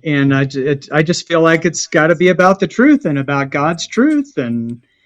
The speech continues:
whether that's, you know, through, through video or through audio or giving sermons, I don't know, God knows, but it's, it, it is about telling the truth and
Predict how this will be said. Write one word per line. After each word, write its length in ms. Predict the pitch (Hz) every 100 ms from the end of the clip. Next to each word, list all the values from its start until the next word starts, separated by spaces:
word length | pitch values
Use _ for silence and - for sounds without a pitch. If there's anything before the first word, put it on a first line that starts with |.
| _ _ -
whether 360 | 151 160 170
that's, 500 | 156 160 156 - -
you 100 | 160
know, 220 | 147 139 151
through, 600 | - 147 147 143 139 135 _ _ -
through 200 | 156 143
video 580 | 143 165 185 185 196 185
or 140 | 151
through 220 | 139 143 131
audio 760 | 160 180 180 180 180 185 180
or 720 | 175 151 139 135 135 131 131 131
giving 400 | 165 165 165 156
sermons, 840 | 139 190 202 202 196 190 185 - - _ _ _ _ _ _ _
I 120 | 127 127 127 135
don't 340 | 165 196 226
know, 380 | 202 196 160 156
God 340 | 156 170 190
knows, 500 | 190 202 151 139 135
but 280 | - 143 135 -
it's, 400 | 143 139 - - -
it, 220 | 147 143 156
it 180 | 156
is 280 | 165 170 156
about 380 | 151 135 131 -
telling 300 | 151 139 139
the 80 | 135
truth 480 | - 139 135 135 131
and 220 | 117 117